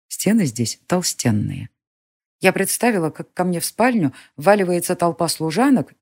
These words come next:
и начинают намывать, приговаривая: «Моем, моем, труба чисто».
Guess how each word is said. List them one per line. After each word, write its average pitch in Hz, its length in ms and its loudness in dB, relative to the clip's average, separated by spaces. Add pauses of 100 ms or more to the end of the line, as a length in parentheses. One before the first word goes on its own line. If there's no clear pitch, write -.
(120)
и 208 80 0
начинают 185 500 0
намывать, 147 500 2
приговаривая: 175 680 2 (400)
«Моем, 143 340 2
моем, 196 380 0
труба 170 340 -6
чисто». - 460 -4